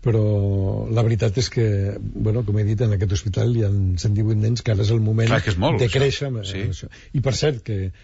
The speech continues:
Speaker 1: la, aquesta nena, la Carlota, encara no ha acabat de créixer, és a dir, que, que segurament aquesta no serà la seva mà definitiva, i des de que va néixer fins ara ha anat canviant, eh,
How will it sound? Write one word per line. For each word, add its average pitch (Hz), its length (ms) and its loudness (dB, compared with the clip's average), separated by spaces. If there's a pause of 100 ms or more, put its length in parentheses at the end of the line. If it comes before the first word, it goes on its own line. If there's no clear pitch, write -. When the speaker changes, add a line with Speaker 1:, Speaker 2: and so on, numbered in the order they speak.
(440)
Speaker 1:
la, 98 420 -2 (280)
aquesta 101 300 -2
nena, 123 260 2
la 110 100 0
Carlota, 104 460 0
encara 104 240 0
no 101 60 0
ha 101 40 2
acabat 95 220 0
de 90 120 0
créixer, 120 420 0
és 110 100 -2
a - 20 0
dir, 92 120 0
que, 98 120 0
que 87 140 0
segurament 98 460 0
aquesta 98 340 -2
no 101 100 0
serà 92 480 -2 (540)
la 95 180 2
seva 95 580 2
mà 95 360 2
definitiva, 98 680 0 (200)
i 104 320 2 (300)
des 101 120 0
de 95 60 2
que 90 100 -2
va 98 80 2
néixer 104 240 0
fins 90 200 0
ara 98 160 2
ha 120 40 2
anat 107 240 0
canviant, 95 600 0 (480)
eh, 82 240 -2